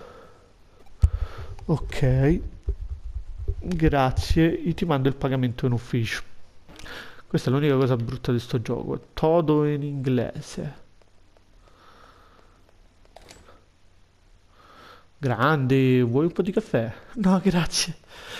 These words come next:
Sto bene così. Questo è un piccolo spoiler che vedrete nel caso io decida di fare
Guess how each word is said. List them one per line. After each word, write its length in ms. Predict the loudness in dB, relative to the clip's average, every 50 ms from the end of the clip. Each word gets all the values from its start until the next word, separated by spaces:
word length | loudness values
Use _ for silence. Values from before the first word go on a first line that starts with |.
| -14 -16 -18 -18
Sto 240 | -18 -10 0 0 0
bene 340 | 2 4 2 4 4 2 0
così. 400 | 2 0 0 0 2 4 4 4 4 0 -12 -14 -16 -20 -14 -10 -10 -8 -8 -8 -12 -12 -14 -12 -2
Questo 280 | 0 0 2 4 4
è 20 | 4
un 200 | 4 2 -2 -4 -6 -12 -20 -20 -20 -20 -20 -20 -20 _ _ -20 -20 -18 -8
piccolo 340 | -8 -8 -2 0 2 2 2
spoiler 460 | 0 0 2 2 4 4 4 2 0
che 140 | -2 -4 -2
vedrete 520 | 0 0 0 2 4 2 2 2 2 0
nel 240 | 0 0 -2 -2 -4
caso 680 | -8 -6 -4 -4 -4 -4 -4 -4 -4 -4 -4 -6 -12 -20 -12
io 420 | -8 -6 -4 -4 -2 -2 -4 -4 -6 -10 -12 -14 -16 -16 -8
decida 500 | -6 -4 -2 -2 -2 -2 -2 -2 -2 -2
di 140 | -2 -4 -4
fare 460 | -4 -4 -4 -2 -2 -4 -6 -8 -10